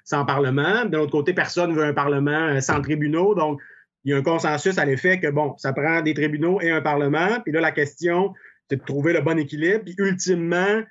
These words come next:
il faut choisir qui a le dernier mot. C'est-à-dire, euh, à la fin de la journée, là, il faut, faut, c'est soit le Parlement ou soit la Cour suprême qui a le dernier mot. Ça peut pas être les deux. Donc, euh, d'où, euh, d'où la clause dérogatoire qui est de dire, ben,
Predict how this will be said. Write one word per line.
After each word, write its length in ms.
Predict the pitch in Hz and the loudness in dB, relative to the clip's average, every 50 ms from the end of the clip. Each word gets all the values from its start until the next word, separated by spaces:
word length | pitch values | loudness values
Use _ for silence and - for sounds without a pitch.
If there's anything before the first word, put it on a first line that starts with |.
| _ - | _ -8
il 100 | - 139 | -6 -4
faut 140 | 139 170 165 | -2 -2 -2
choisir 380 | 175 170 151 147 165 190 185 185 | 0 0 0 2 0 0 -2 0
qui 120 | - 208 214 | 0 0 0
a 20 | |
le 60 | 180 | 0
dernier 320 | 151 156 151 151 151 151 143 | 0 -2 -2 0 0 0 0
mot. 260 | 147 143 135 - _ _ _ _ - | 0 0 -2 -4 _ _ _ _ -12
C'est-à-dire, 260 | 127 123 131 139 135 135 | -8 -4 -2 -2 0 0
euh, 40 | |
à 540 | 131 127 127 123 123 123 123 120 123 131 127 | 0 -2 -2 -2 -2 -2 -2 0 0 0 0
la 60 | 127 | -2
fin 120 | 131 - 175 | -2 0 0
de 60 | 175 | 0
la 100 | 170 156 | 2 0
journée, 380 | 147 156 147 147 160 170 214 233 | 0 0 0 0 0 0 0 2
là, 260 | 220 214 220 214 202 | 2 2 2 2 0
il 140 | 175 143 139 | 0 -2 -2
faut, 200 | - 170 165 160 | -2 -2 -2 0
faut, 100 | - 175 | -2 -2
c'est 160 | - - 151 | -2 -2 -2
soit 180 | 139 - 190 202 | 0 2 2 2
le 80 | 202 | 2
Parlement 580 | 190 180 165 175 165 160 165 170 175 190 214 220 - - - _ - - | 2 0 0 0 -2 0 0 0 0 0 0 -2 -4 -10 -20 _ -6 -2
ou 240 | 196 202 208 214 | 0 0 2 0
soit 240 | 196 185 185 190 190 | 0 0 0 2 2
la 80 | 180 175 | 2 0
Cour 160 | 180 170 170 | 0 -2 -2
suprême 340 | - - - 165 180 185 190 | -4 -6 -4 -2 -2 0 0
qui 60 | 180 | -2
a 40 | 156 | 0
le 40 | 151 | 0
dernier 260 | 156 151 151 160 156 | 0 0 0 0 0
mot. 120 | 151 147 139 | 0 0 0
Ça 100 | 147 147 | 0 -2
peut 80 | 160 | 0
pas 80 | 175 185 | 0 0
être 80 | 180 | 0
les 140 | 175 165 151 | 0 0 0
deux. 220 | 143 160 156 135 - - - - - - - | 0 0 0 -2 -4 -8 -20 -20 -20 -16 -8
Donc, 460 | 120 135 147 156 165 175 180 185 180 - - | -4 -2 0 2 2 2 0 0 -2 -2 -2
euh, 640 | 147 143 139 135 135 131 127 131 127 127 127 127 131 | 0 0 2 2 2 2 2 2 2 2 2 2 0
d'où, 600 | 127 131 139 196 202 208 214 220 220 226 214 _ _ _ _ _ - | 0 0 0 0 0 2 2 2 2 0 -2 _ _ _ _ _ -4
euh, 400 | 143 147 143 143 143 139 135 135 | -2 0 2 2 2 2 0 0
d'où 220 | 131 139 143 196 208 | -2 0 0 2 2
la 140 | 202 170 | 2 2
clause 180 | - 190 180 170 | 0 0 -2 0
dérogatoire 640 | 175 156 160 156 151 147 147 160 165 175 180 196 190 | 0 0 0 0 -2 -2 0 0 2 2 2 0 0
qui 80 | - | -2
est 40 | 160 | -2
de 120 | 147 147 139 | 0 0 0
dire, 160 | 135 180 185 | 2 0 0
ben, 180 | - - 151 | 2 0 0